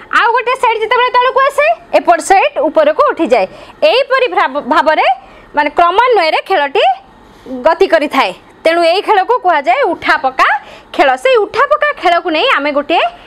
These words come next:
ଗପ ଆଲୋଚନା କରିବା। ତ କ'ଣ ହେଇଛି,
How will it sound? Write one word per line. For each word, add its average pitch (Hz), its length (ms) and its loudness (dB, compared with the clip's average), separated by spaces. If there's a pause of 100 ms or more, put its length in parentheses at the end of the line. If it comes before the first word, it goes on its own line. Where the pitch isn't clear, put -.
(240)
ଗପ 262 340 0 (460)
ଆଲୋଚନା 294 560 0
କରିବା। 262 360 0 (1500)
ତ - 80 0
କ'ଣ 466 260 0
ହେଇଛି, 466 420 0